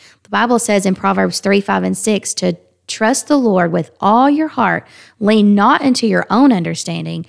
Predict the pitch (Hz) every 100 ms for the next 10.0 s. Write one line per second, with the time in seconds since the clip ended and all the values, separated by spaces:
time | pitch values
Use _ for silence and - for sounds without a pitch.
0 | - _ - 190 185 - 190 226 254 269
1 | 269 254 226 196 196 180 190 180 - -
2 | 247 262 254 185 180 - 254 254 185 170
3 | 165 180 175 170 156 - 180 151 175 -
4 | - _ _ 196 196 208 202 214 208 214
5 | 226 214 202 190 196 185 185 - 185 -
6 | 190 - 190 - 208 196 170 - - -
7 | - 202 226 202 - 202 254 285 - 226
8 | 240 381 440 - _ - 202 196 208 -
9 | 190 240 262 285 330 311 190 202 185 -